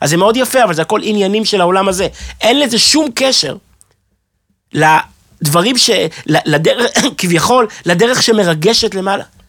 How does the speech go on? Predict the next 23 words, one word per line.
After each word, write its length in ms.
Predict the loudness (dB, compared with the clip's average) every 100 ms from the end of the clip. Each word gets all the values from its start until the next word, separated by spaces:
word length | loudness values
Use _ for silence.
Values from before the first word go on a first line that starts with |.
| _ _ _ _ -2
מה 180 | 0
משייך 800 | 2 2 2 2 4 4 2 -2 -6
את 100 | -4
מעשי 280 | -2 0 0
המצוות 400 | 0 -2 -2 -2
שלנו 320 | -2 -2 0
למעלה? 300 | -2 -2 -6 -8 _ -14 -2
מה 160 | 0
משייך 640 | 2 2 2 2 2 2 0
את 120 | -2
לימוד 180 | -2 -2
התורה 280 | 0 -2
שלנו 340 | 0 -2 -2 -2
למעלה? 280 | -2 -4 -8 -14 _ _ _ _ _ _ _ _
כשאנחנו 380 | -6 -2 -2 -2
עוטפים 560 | -4 -4 -4 -2 0 2
את 140 | 0
הלימוד 380 | -2 -4 -8 -14 _ _ _ _
בכוונה 680 | -6 -2 -2 0 2 4 2
נכונה, 380 | 0 -2 -8 -12 _ _ -8
הכוונה 440 | -2 0 2 2
היא 100 | 2
רוחנית, 540 | 2 0 0 -2 -6